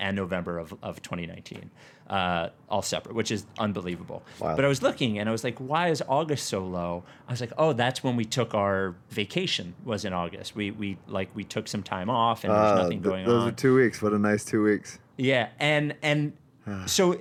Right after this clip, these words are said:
Speaker 1: we're going from an August where we literally had so little to talk about,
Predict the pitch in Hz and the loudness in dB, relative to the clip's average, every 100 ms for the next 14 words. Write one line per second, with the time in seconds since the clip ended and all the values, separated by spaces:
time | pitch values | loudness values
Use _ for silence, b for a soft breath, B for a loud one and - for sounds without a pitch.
0 | - 156 165 208 220 185 156 - 160 202 | -2 2 4 6 4 2 2 2 2 4
1 | 131 117 - - 120 143 143 131 139 135 | 2 0 -4 -4 2 4 4 2 0 2
2 | 190 202 165 135 123 120 - - 175 180 | 4 4 2 2 2 0 -4 0 2 2
3 | 170 147 135 131 135 123 104 92 110 | 0 0 0 0 0 0 0 2 0